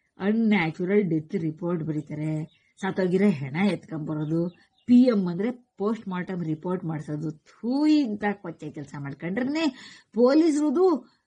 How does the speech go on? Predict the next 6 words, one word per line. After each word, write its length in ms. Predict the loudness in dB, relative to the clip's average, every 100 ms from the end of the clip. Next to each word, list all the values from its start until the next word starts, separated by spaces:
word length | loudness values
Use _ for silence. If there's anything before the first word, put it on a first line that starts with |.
| _ _
ತೊಂಬತ್ತು 720 | -2 0 0 0 0 -2 -2
ಪರ್ಸೆಂಟ್ 1000 | -2 -4 -4 -2 -2 0 -2 -4 -6 _ -4
ಟೈಮು 380 | 2 2 4
ಬರೀ 260 | 2 2 2
ಇದ್ರಲ್ಲೇ 300 | 2 4 4
ಕಳೆದೋಯ್ತು. 560 | 2 -6 -10 -12 -16